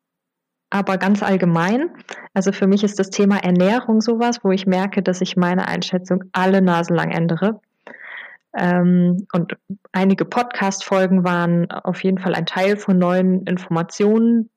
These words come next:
die dazu geführt haben, <laughs> dass ich das immer verändere. Und eine Zeit lang habe ich es zum Beispiel für am klimaschützenden gehalten, mich vegan zu ernähren. Dass ich das nie ganz durchgehalten habe, steht auf einem anderen Blatt.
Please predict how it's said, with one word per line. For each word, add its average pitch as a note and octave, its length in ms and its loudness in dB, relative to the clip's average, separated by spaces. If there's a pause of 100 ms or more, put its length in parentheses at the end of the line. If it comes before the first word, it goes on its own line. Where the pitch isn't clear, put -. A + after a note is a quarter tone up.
(540)
die G#3+ 460 2
dazu G#3 280 0
geführt C#4+ 400 0
haben, C#4+ 300 0
<laughs> - 0 -
dass C4 160 0
ich C#4 100 -4
das C#4 160 -4
immer B3 200 -4
verändere. C#4 560 -2 (1080)
Und G3 720 -2 (400)
eine G3 260 0
Zeit F#3+ 300 -2
lang G#3 200 2
habe G3 120 2
ich G3+ 80 0
es - 60 -20
zum G3 160 2
Beispiel G3 320 0
für - 160 -2
am F3 100 -2
klimaschützenden G3+ 680 0
gehalten, F3+ 380 0
mich D#3+ 160 -2
vegan G3+ 360 -2
zu - 140 -4
ernähren. C4+ 400 0 (840)
Dass F#3 160 0
ich G3+ 80 -4
das G3 180 -2
nie A#3+ 420 4
ganz G3 280 -2
durchgehalten G3 580 0
habe, F#3 120 -2
steht E3+ 220 -6
auf D#3+ 120 -8
einem D#3 100 -2
anderen B3 240 -2
Blatt. C#4+ 240 -2